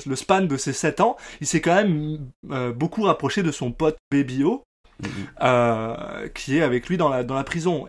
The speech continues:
Speaker 1: Et, euh, ils sont, euh, soudainement tous les deux transférés au même moment. Euh,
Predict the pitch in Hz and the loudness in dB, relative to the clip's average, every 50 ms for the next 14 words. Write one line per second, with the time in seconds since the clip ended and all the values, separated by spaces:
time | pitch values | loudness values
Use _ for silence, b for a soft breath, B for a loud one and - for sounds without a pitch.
0 | - - 160 180 202 208 190 - - 135 120 127 - 160 143 - - 240 247 269 | -4 0 2 2 2 0 -4 -6 -4 -2 -2 -2 -2 -2 -2 0 0 0 0 -2
1 | 262 - - 143 127 127 123 - - 233 208 208 180 160 151 175 202 208 202 - | -4 -8 -6 -4 -4 -2 -2 -4 -4 -2 2 2 2 2 4 2 2 2 0 -2
2 | 220 214 196 160 185 202 196 - - 185 190 180 - - 139 135 123 160 226 - | -2 0 0 0 0 -2 -2 -2 -2 0 0 -2 0 -2 0 0 2 2 0 0
3 | - 143 131 143 190 226 202 170 151 143 139 170 - - _ _ _ _ B B | -2 -2 0 0 2 2 2 2 0 0 -2 -4 -4 -8 _ _ _ _ B B
4 | B B B B B - 120 123 120 120 120 120 117 113 117 120 123 | B B B B B 0 2 4 4 4 4 4 2 2 0 0 -2